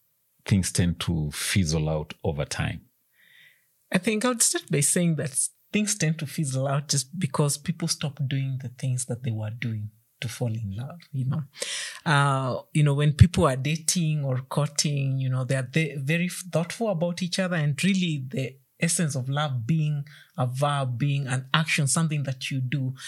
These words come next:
Speaker 2: It's just that, um, it's being thoughtful and taking the right actions towards your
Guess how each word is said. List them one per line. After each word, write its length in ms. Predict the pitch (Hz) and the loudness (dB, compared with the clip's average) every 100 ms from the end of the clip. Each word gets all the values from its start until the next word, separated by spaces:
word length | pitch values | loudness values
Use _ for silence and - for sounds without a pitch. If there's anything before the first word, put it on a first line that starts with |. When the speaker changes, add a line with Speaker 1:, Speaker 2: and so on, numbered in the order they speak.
| - - | -12 0
Speaker 2:
It's 260 | 156 131 165 | 2 4 6
just 400 | 165 - 175 147 | 6 4 0 2
that, 320 | 139 135 - | 2 2 0
um, 540 | 143 139 135 135 135 143 - - - | 2 4 2 2 0 -4 -12 -20 2
it's 180 | 170 170 | 4 6
being 280 | 151 190 185 | 6 6 6
thoughtful 440 | 170 156 - 147 - | 4 2 0 -4 0
and 180 | 147 131 - | 0 -2 0
taking 320 | 180 175 160 | 0 2 2
the 80 | 131 | 2
right 240 | 139 139 - | 0 -2 -2
actions 440 | 143 - 135 127 | -2 -2 0 0
towards 360 | - 139 120 117 | 0 -2 -2 -2
your 160 | 123 | -4